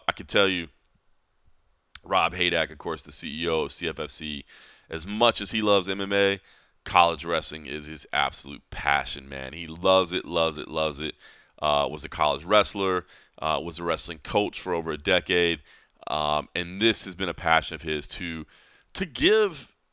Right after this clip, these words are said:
Division One college wrestling a, a new platform.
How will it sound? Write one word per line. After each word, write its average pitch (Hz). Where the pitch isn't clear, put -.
Division 156
One 110
college 117
wrestling 95
a, 101
a 101
new 110
platform. 78